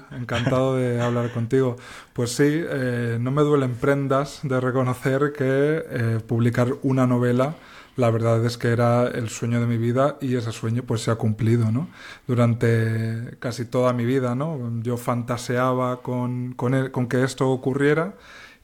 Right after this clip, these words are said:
Speaker 1: y finalmente, pues, La Mancha existe y me da mucho gusto que así sea por, por su propia materialidad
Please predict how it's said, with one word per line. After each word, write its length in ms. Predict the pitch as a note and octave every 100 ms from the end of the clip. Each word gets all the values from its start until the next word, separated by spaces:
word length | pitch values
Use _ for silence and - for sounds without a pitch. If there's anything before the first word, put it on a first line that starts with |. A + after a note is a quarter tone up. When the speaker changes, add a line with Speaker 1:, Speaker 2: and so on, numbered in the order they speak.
| -
Speaker 1:
y 260 | B2+ A2+
finalmente, 680 | A2 A#2+ A#2 A#2 A#2+ A#2 C#3
pues, 200 | C#3 A#2+
La 80 | A#2
Mancha 440 | A#2 A#2 A#2+ A#2
existe 720 | B2+ - - C3 B2+ C#3 D3+ F3+ - - - -
y 500 | C3+ A#2+ A#2 A#2 A2+
me 180 | A#2 A#2
da 140 | A2+ A#2
mucho 380 | A#2+ A#2+ -
gusto 400 | A2+ B2 - B2
que 100 | A#2
así 240 | B2 A#2+ B2
sea 480 | A2+ B2+ B2+ C#3+ D3 - _
por, 520 | - A#2+ A#2 A2+ A#2 A#2
por 260 | - A#2 A2+
su 220 | - A#2+
propia 520 | C3+ C#3 D3 C#3 C3+ - B2
materialidad 1040 | C3+ C3+ B2+ C#3 C3+ C3 B2+ B2+ C#3 E3+